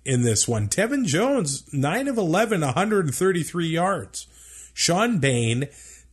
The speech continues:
ten of twelve, one hundred and forty-four yards and a touchdown. In the past two games with Mason Fine, Sean Bain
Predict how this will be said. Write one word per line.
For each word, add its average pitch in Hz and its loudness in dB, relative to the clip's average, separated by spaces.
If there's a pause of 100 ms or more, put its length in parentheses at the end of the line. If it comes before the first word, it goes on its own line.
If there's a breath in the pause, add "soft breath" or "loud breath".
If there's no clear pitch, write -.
ten 240 -2
of 139 -4
twelve, 107 -2 (320 loud breath)
one 139 -2
hundred 175 0
and 131 0
forty-four 127 0
yards 107 0
and 113 0
a 104 -2
touchdown. 92 -4 (360 loud breath)
In 120 2
the 127 2
past 185 -2
two 180 2
games 139 0
with 117 -2
Mason 147 0
Fine, 113 -2
Sean 151 0
Bain 117 0